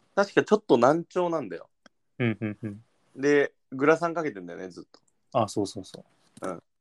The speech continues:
Speaker 1: だけど凄腕のドライバーで、なんか銀行強盗かなんか、あれだよね、請け負うんだよね。確か。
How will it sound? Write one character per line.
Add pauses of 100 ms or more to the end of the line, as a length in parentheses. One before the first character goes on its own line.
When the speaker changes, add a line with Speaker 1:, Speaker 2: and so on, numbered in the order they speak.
(240)
Speaker 1:
だ
け
ど
凄
腕
の
ド
ラ
イ
バ
ー
で、 (880)
な
ん
か
銀
行
強
盗
か
な
ん
か、 (1080)
あ
れ
だ
よ
ね、 (100)
請
け
負
う
ん
だ
よ
ね。 (240)
確
か。